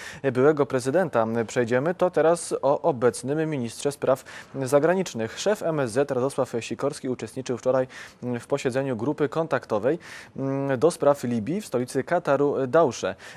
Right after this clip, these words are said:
Dziś w Berlinie spotkają się ministrowie krajów nato. Głównym tematem znów będą Afryka Północna, no i także, mm, sama Libia. W skład grupy kontaktowej wchodzi dwadzieścia jeden krajów i pięć organizacji międzynarodowych. Polskę wybrano w skład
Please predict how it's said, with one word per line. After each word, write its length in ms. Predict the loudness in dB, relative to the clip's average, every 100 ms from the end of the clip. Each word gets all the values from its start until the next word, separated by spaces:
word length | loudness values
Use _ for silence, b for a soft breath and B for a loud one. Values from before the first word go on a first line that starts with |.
| B
Dziś 360 | -2 -2 -2
w 100 | -4
Berlinie 540 | 0 2 2 -2 -2 -2
spotkają 420 | -4 0 2 0
się 160 | 0 -4
ministrowie 480 | -4 -4 -2 0
krajów 340 | 0 0 0 -2
nato. 400 | -2 0 0 0
Głównym 400 | 0 -2 -2 -2
tematem 400 | 0 0 0 -4
znów 320 | -4 -4 -2
będą 400 | 0 0 0 -2
Afryka 400 | -4 -4 -2 -2
Północna, 580 | -2 -2 -2 -2 -4 -4 B B -4
no 120 | 0
i 60 |
także, 280 | 2 2 2
mm, 280 | 0 -2 -2
sama 280 | 0 0 0
Libia. 300 | 0 -2 -4
W 80 | -4
skład 360 | 0 0 0
grupy 300 | -2 -2 0 -2 -2 B B
kontaktowej 580 | -4 -2 -2 0 2 2
wchodzi 300 | 0 -2 0
dwadzieścia 420 | 0 -2 0 -2
jeden 260 | 0 0 0
krajów 320 | 2 2 0 -8
i 100 | -10
pięć 420 | -2 0 0 -2
organizacji 640 | -4 -2 -2 0 -2 -2
międzynarodowych. 760 | -2 -2 -2 -4 0 0 -2 -6
Polskę 440 | -2 -2 0 -2
wybrano 380 | -2 0 0 0
w 80 | -4
skład 300 | -2 -2